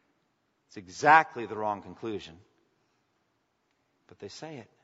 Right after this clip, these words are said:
and they're so depressed. And so that's the opposite error. Two wrong reactions to discipline. At that point, a person has forgotten the doctrine of justification by faith apart from works,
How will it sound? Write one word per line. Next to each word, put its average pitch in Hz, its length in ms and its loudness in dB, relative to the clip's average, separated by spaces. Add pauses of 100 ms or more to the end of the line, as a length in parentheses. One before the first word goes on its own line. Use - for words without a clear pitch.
and 104 100 -20
they're 104 80 -16
so 151 300 -14
depressed. 110 560 -14
And 101 160 -14
so 113 220 -6
that's 113 200 -6
the 135 140 -8
opposite 120 560 -6
error. 76 320 -16 (1120)
Two 156 240 -4
wrong 143 340 4
reactions 127 800 0 (640)
to 110 100 -14
discipline. 110 500 -6
At 101 120 -8
that 139 200 2
point, 131 340 -4
a 101 60 -18
person 135 380 -4
has 110 180 -10
forgotten 135 640 4
the 104 160 -12
doctrine 147 440 2
of 101 120 -10
justification 135 800 -4
by 110 160 -2
faith 139 340 -6
apart 127 360 -4
from 113 160 -10
works, 135 320 -6